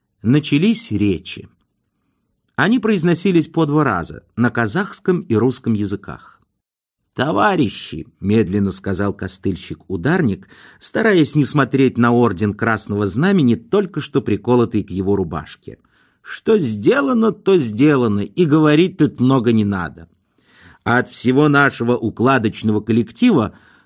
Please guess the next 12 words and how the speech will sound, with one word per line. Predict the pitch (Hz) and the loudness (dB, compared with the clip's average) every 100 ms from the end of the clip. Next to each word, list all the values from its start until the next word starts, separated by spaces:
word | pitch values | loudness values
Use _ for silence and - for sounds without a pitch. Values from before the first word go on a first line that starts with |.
| _ _ _ _ | _ _ _ _
просьба | 135 208 208 135 170 | 2 2 2 0 -2
правительству | 151 156 202 - 190 - 156 165 | 0 2 2 2 0 -2 0 2
немедленно | 156 165 165 160 220 220 240 220 208 | 4 4 4 4 2 0 0 0 2
отправить | 151 151 - 180 175 170 | -2 -2 -2 0 0 0
нас | 165 147 | -2 0
на | 127 123 | 2 2
новую | 127 139 123 104 | 4 4 2 0
стройку. | - 113 113 87 - - _ _ _ _ _ _ _ - | -2 0 0 -2 -10 -20 _ _ _ _ _ _ _ -4
Мы | 117 185 | 2 2
хорошо | 185 151 147 - 165 | 2 0 0 0 0
сработались | - 139 131 156 139 123 104 | 0 0 2 2 2 0 -2
вместе | 113 151 233 247 - - 90 | 0 2 2 2 -2 -8 -8